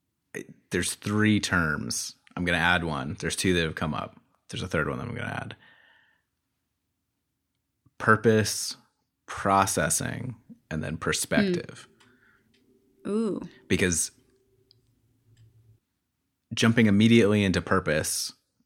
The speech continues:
Speaker 1: after you get this news, "Okay, I've gotta
Speaker 2: Mm-hmm.
Speaker 1: stabilize," it keeps you from processing.
Speaker 2: Mm.
Speaker 1: Because you're, you've got an immediate thing that you need to solve. So that's an easy thing.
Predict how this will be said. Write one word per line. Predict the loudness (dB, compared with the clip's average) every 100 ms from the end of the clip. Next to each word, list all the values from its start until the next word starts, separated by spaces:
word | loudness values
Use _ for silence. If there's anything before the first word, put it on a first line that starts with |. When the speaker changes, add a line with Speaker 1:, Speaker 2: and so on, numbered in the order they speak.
| -6
Speaker 1:
after | -4 -2 -2 -2
you | -2
get | -2 -2
this | -4 -6
news, | -8 -8 -8 -8 _ -12
"Okay, | -6 -6 -8 -10 -8
I've | -2
gotta | 0 2 2 0
Speaker 2:
Mm-hmm. | -2 -6 -10 _ _ -12
Speaker 1:
stabilize," | 0 0 2 0 0 -2 -4 -8 -12 _ _ _ _ _ -20 -20 -20 -10 -8
it | -6
keeps | -2 -2 0 0
you | 0
from | 0
processing. | 0 0 0 -2 -6 -8 -12 -20 -20 -20 _ _ _ _ _ _ _ -4
Speaker 2:
Mm. | 2 6 8 8 6 2 2 -2 -2 0
Speaker 1:
Because | 0 0 0
you're, | 0 0
you've | -2 0
got | 2
an | 2 2
immediate | 2 4 4
thing | 2 0
that | 0 -2
you | -2
need | -4
to | -6
solve. | -6 -8 -12 -20 -14
So | -8 -6 -6 -8
that's | -8 -8 -6
an | -4
easy | -4 -2 -2
thing. | -2 -2 -4